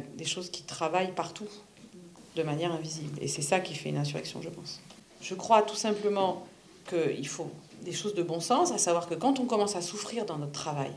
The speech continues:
par exemple devant la manière dont sont gérés les lits d'hôpitaux, je prends l'exemple des soignants, et que ça fait des années, ben, au bout d'un moment, on s'agrège, on trouve des complices, on dit : « C'est pas possible », et on s'organise juste pour cette histoire de rotation de lits d'hôpitaux.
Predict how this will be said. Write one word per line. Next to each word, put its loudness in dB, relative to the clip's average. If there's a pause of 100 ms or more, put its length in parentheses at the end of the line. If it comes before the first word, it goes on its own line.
(840)
par 4
exemple 2
devant 2
la 6
manière 2
dont -2
sont -8
gérés 0
les 2
lits -2
d'hôpitaux, 0 (100)
je -20
prends -8
l'exemple -2
des -6
soignants, -2 (500)
et 0
que 0
ça 4
fait 2
des 8
années, 6
ben, 4
au -2
bout 0
d'un 4
moment, 8
on 2
s'agrège, 6
on -2
trouve -4
des 2
complices, -2
on -2
dit : « -2
C'est -2
pas 2
possible », -2
et 0
on -2
s'organise 4
juste 2
pour 2
cette 0
histoire 4
de 0
rotation 0
de 2
lits 2
d'hôpitaux. 0